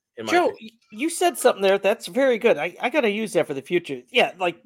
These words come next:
Speaker 2: when I look at my top ten, the five that, my top five are, yeah, the obsessions. There's no doubt
Speaker 1: Mm-hmm.
Speaker 2: about it. And then
Speaker 1: Mm-hmm.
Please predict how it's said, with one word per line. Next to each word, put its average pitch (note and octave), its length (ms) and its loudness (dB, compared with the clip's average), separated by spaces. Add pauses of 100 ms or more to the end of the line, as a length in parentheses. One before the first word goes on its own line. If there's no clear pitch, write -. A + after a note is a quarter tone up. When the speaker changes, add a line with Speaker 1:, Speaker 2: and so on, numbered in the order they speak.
(180)
Speaker 2:
when F3+ 120 -2
I C4 80 4
look C#4+ 200 -4
at G#3 100 2
my F#3+ 140 0
top - 280 0
ten, D#3+ 300 -2 (460)
the E3 80 -2
five A#3 540 2
that, F#3 280 -4
my G#3 160 0
top A#3 340 -2
five E3 300 0
are, D#3 340 -4
yeah, A3+ 280 0
the E3 180 -8
obsessions. F#3 600 -2
There's D3+ 200 -10
no G#3 80 0
doubt G3+ 200 0
Speaker 1:
Mm-hmm. G#3 80 -4
Speaker 2:
about E3 200 0
it. - 120 -20 (340)
And F#3 120 -4
then D#3 120 2
Speaker 1:
Mm-hmm. F#3+ 60 0